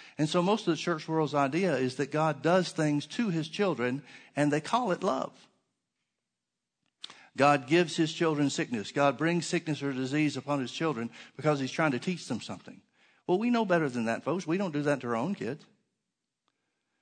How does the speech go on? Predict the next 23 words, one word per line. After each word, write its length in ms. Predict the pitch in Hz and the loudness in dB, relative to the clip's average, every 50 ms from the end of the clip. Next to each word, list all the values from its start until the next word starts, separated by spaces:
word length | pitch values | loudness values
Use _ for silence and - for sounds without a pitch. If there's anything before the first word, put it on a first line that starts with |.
| _ _ | _ _
If 140 | - 123 127 | -10 -6 -4
you 100 | 190 214 | -4 -2
treated 320 | 208 - 180 165 143 131 | 2 4 4 4 4 2
your 100 | 156 180 | 0 0
kids 300 | 175 - 170 165 160 151 | 0 2 2 0 2 2
like 180 | 160 156 151 - | 2 0 0 0
the 240 | 147 139 135 131 - - | -2 -6 -6 -6 -10 -8
church 440 | - - 180 175 165 156 - - - - | -4 0 0 0 0 -2 -6 -10 -6 -2
thinks 300 | 170 170 170 160 - - | 0 0 0 -2 -2 -4
that 120 | 143 - | -4 -4
the, 120 | - 131 - - - - - 143 143 135 139 131 | -6 -8 -8 -10 -12 -6 -2 0 0 0 0 -2
that 180 | 143 143 - - | -2 -2 0 2
God 240 | 143 147 151 143 | 2 4 4 2
treats 260 | - - 151 139 - - | 0 -4 -6 -6 -4 -2
his, 380 | 160 165 175 185 196 - - - _ _ _ _ _ _ _ _ _ _ _ _ | 0 0 0 0 -2 -6 -12 -18 _ _ _ _ _ _ _ _ _ _ _ _
you'd 100 | - 156 | -4 -2
be 100 | 160 175 | 0 0
put 200 | 170 - 160 143 | 0 0 0 -2
in 60 | 127 123 | 0 0
jail 200 | 143 151 156 151 | 0 2 0 0
for 120 | - 156 | -2 -4
child 300 | 151 - 202 240 214 117 | -4 -4 -4 -4 -4 -10
abuse. 420 | 98 90 82 - - - - - | -10 -12 -14 -18 -18 -18 -20 -20